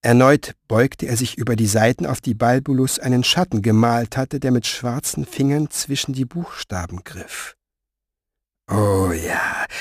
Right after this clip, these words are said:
das ist fabelhaft", flüsterte er. "Eisenglanz, bring mir Feder und Papier, aber schnell, oder ich verfüttere dich an eins der Pferde." Der Glasmann gehorchte eilfertig, und Orpheus machte sich an die Arbeit.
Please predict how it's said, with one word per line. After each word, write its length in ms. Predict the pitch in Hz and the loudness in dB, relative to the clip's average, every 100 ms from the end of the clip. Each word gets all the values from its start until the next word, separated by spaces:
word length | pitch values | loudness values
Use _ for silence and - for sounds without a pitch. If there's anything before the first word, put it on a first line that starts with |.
| - | -14
das 240 | - - - | -10 -6 -4
ist 220 | - - | -4 -6
fabelhaft", 1160 | - 120 110 - - - - - - - - - _ _ | -6 -2 -2 -4 -6 -4 -6 -8 -14 -16 -20 -20 _ _
flüsterte 560 | - - 101 - 95 - | -14 -4 -2 -2 -8 -12
er. 240 | - - - _ _ _ _ | -12 -12 -12 _ _ _ _
"Eisenglanz, 760 | - 143 135 127 120 104 - - - - - | 4 6 8 6 6 2 0 -4 -4 -14 -12
bring 260 | - 113 123 | 0 6 10
mir 180 | 127 123 | 10 8
Feder 540 | - 151 170 180 202 | 4 8 8 10 8
und 160 | 202 185 | 8 4
Papier, 640 | 175 180 - 127 107 92 - - | 2 0 0 0 2 0 -4 4
aber 220 | 165 165 | 8 8
schnell, 340 | 147 202 226 165 | 8 8 10 10
oder 200 | 151 165 | 8 8
ich 160 | 156 | 6
verfüttere 460 | - 156 202 202 156 | 4 6 6 8 4
dich 240 | 135 160 | 4 2
an 80 | - | 4
eins 260 | 156 165 - | 6 6 6
der 120 | 170 | 2
Pferde." 420 | - 202 110 90 - _ _ _ _ _ _ _ _ _ _ _ _ _ _ - | 6 4 4 0 -8 _ _ _ _ _ _ _ _ _ _ _ _ _ _ -2
Der 80 | 113 | 2
Glasmann 560 | 107 127 135 - 131 127 | 6 8 8 4 2 2
gehorchte 520 | 113 143 139 - - | 2 2 2 0 -4
eilfertig, 720 | 110 117 - - 139 - 160 | 0 0 0 -4 -4 -4 -2
und 120 | 160 | -2
Orpheus 640 | - 131 135 - 156 151 - | 2 2 2 0 0 0 0
machte 420 | 131 113 - 120 | 0 -2 -6 -6
sich 280 | 131 - - | -6 -8 -6
an 80 | 139 | -6
die 200 | 160 - | -6 -6
Arbeit. 680 | - - - - _ - | -10 -10 -16 -20 _ -20